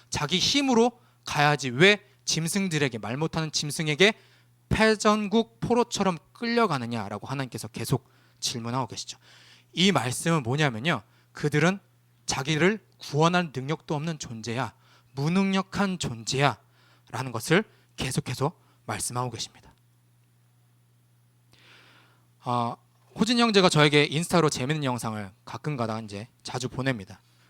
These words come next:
그 영상 중에 뭐가 있었냐면은, 아, 보신 분들 계셨겠지만 어떤 나라에 홍수가 났어요. 홍수가 났는데 그 홍수에 막 이것저것 막 다 떠내려갑니다. 근데 거기에 어떤 거대한 우상이 똑같이 홍수 물 따라 막 흘러가요.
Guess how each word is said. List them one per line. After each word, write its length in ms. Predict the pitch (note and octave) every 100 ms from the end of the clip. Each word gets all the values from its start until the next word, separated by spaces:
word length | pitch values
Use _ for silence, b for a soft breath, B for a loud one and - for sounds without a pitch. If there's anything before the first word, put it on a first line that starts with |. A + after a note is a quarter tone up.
| -
그 160 | D#3
영상 380 | A#2+ E3 G3+ A3+
중에 200 | F#3+ D#3+
뭐가 220 | B2 D3
있었냐면은, 540 | D3 C3+ A#2 G#2 F3 A2+ _ _ _ _ _ _ _ _
아, 60 | B2
보신 280 | E3 E3+
분들 200 | G#3+ G3
계셨겠지만 920 | D#3 C3 D#3 D#3+ _ C3+ C3 B2+ B2+ A3+ - _ _ _ _ _ _ _ _ _ _
어떤 460 | A#2+ B2+ - B3+
나라에 260 | G#3 B2+ C#3+
홍수가 380 | A2 C#4+ D4 G3+
났어요. 300 | G2 - G2 - _ _ _ _ _ _ _ _
홍수가 340 | A3+ A#3+ G#3+
났는데 440 | C3+ A2 A#2+ C#3 - _ _ -
그 160 | -
홍수에 320 | D3+ B3+ B3 A3+
막 340 | G3+ A3 E3+
이것저것 340 | C3 F3+ D#3+
막 140 | C3 G2+
다 100 | -
떠내려갑니다. 540 | - G#3+ D#3 G2 - - _
근데 140 | _ B2+
거기에 520 | - C#3+ D3 F3 A3+ _ _ _
어떤 200 | B2 D3
거대한 420 | - D3+ F3 F#3+
우상이 220 | D3 C#3+ B2+
똑같이 380 | A3 - - D#3
홍수 420 | E3 G#3+ F3+ C3
물 180 | B2 D3
따라 200 | D#3+ D3
막 160 | A2+ -
흘러가요. 320 | A3 C#3+ F2+